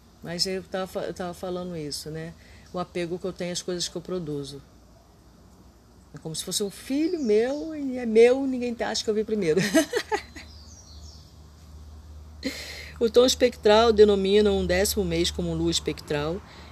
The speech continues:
e abrange vinte e seis de dezembro a vinte e dois de janeiro, segundo os maias clássicos. É regido pela constelação da serpente, é interessante, né? Porque eu, eu sou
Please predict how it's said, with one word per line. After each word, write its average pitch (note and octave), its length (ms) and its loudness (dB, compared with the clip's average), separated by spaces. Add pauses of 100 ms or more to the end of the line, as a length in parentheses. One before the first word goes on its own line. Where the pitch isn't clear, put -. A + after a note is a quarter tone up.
(100)
e G#3+ 80 8
abrange A#3+ 1080 6 (320)
vinte G#3+ 200 2
e - 20 4
seis F#3 260 2
de F#3+ 80 0
dezembro F3 800 0
a F3+ 100 -2
vinte F3 260 -4
e - 20 -8
dois E3 200 -4
de D3+ 60 -4
janeiro, D3 460 -2
segundo D3+ 340 -6
os D3+ 140 -6
maias D#3 320 0
clássicos. - 800 -6 (580)
É F3 80 0
regido F#3 380 2
pela E3+ 200 0
constelação E3+ 640 0
da A3+ 120 2
serpente, G3 500 0
é - 20 0
interessante, G3 720 0
né? F#3 180 -4
Porque - 280 -10
eu, E3 280 -4
eu E3+ 300 -2
sou D#3 500 -2